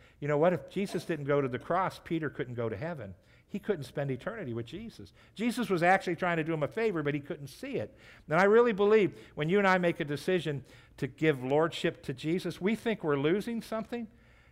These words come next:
but when you surrender your life, you find your life. But we struggle with this over and over again. So here's the very next scripture. It reads like this. Then Jesus said to his disciple, "Whoever wants to be my disciple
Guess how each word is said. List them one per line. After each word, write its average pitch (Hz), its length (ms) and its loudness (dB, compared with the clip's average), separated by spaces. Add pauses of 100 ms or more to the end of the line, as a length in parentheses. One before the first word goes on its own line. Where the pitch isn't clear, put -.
but 135 120 -4
when 139 160 -2
you 160 120 0
surrender 151 440 -4
your 185 200 -4
life, 196 400 -6 (600)
you 220 100 -12
find - 520 -18
your - 120 -16
life. - 380 -20 (480)
But - 120 -4
we 233 100 4
struggle 220 480 0
with 170 220 0
this 131 240 0
over 185 260 2
and 180 100 0
over 175 240 0
again. 120 260 -4 (260)
So 170 280 2 (200)
here's 240 240 4
the 185 100 2
very 190 240 6
next 175 220 -2
scripture. - 480 -2
It 139 100 0
reads 156 240 0
like 151 220 2
this. 120 260 -2 (360)
Then 151 200 2
Jesus 190 440 0
said 160 300 -2
to 151 80 0
his 143 220 -2
disciple, 107 580 -6 (520)
"Whoever 156 340 4
wants 170 240 -2
to 135 80 -8
be 147 180 -4
my 160 160 -2
disciple 190 640 -6